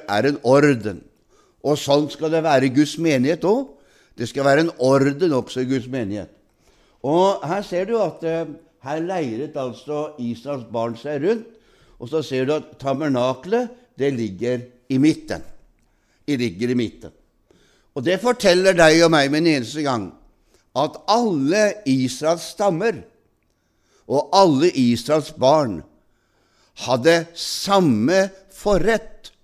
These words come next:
og samme mulighet til å møte Gud i tabernaklet, som var deres gudstjeneste. Samme muligheten.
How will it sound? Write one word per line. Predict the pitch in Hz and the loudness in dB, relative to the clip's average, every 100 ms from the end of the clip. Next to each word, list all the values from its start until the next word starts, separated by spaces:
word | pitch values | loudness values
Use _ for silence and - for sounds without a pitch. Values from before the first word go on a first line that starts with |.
| _ _ _ _ _ _ _ _ - | _ _ _ _ _ _ _ _ -2
og | 147 | 0
samme | - - 175 185 123 117 143 | 0 -2 2 4 4 2 2
mulighet | 160 170 127 180 196 - - _ _ _ _ _ _ _ _ _ _ _ _ _ | 6 4 4 0 -2 -8 -20 _ _ _ _ _ _ _ _ _ _ _ _ _
til | - 123 139 | -6 -2 0
å | 143 156 156 123 - _ _ _ _ _ _ _ _ _ _ | 2 4 2 -2 -16 _ _ _ _ _ _ _ _ _ _
møte | 117 180 156 107 - 139 | 4 6 6 4 -4 -6
Gud | 110 127 139 131 92 _ _ _ | 0 2 2 -2 -6 _ _ _
i | 117 | -8
tabernaklet, | 110 110 92 107 82 - - - - _ _ _ _ _ _ | -6 -6 -4 -6 -8 -14 -20 -20 -20 _ _ _ _ _ _
som | - 135 | -10 -4
var | 135 | -2
deres | 135 127 - | 0 -2 2
gudstjeneste. | 143 - - 107 101 92 - - _ _ _ _ | 2 2 -6 -4 -4 -6 -12 -20 _ _ _ _
Samme | - - 175 139 107 139 151 | -10 -4 0 0 0 -2 -2
muligheten. | 139 143 113 110 101 95 | -2 -4 -2 -2 -4 -10